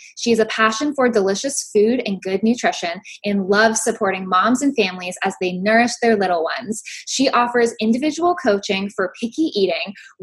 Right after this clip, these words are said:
wrote a book based off her Blissful Meals framework, and this summer is launching a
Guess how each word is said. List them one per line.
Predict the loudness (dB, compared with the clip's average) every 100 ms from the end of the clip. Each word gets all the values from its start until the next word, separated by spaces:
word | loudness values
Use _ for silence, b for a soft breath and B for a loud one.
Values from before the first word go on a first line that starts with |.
| 0
wrote | 2 2
a |
book | 2 0 0 -2 -4
based | 0 0 2
off | 0 0
her | -2 -4
Blissful | -2 -2 0 0 2
Meals | 4 2 0
framework, | 0 -2 0 -4 -4 -6 B -4
and | 0 2
this | 2 0 0
summer | 0 0 -2
is | -2 -4
launching | -6 -8 -8
a | -10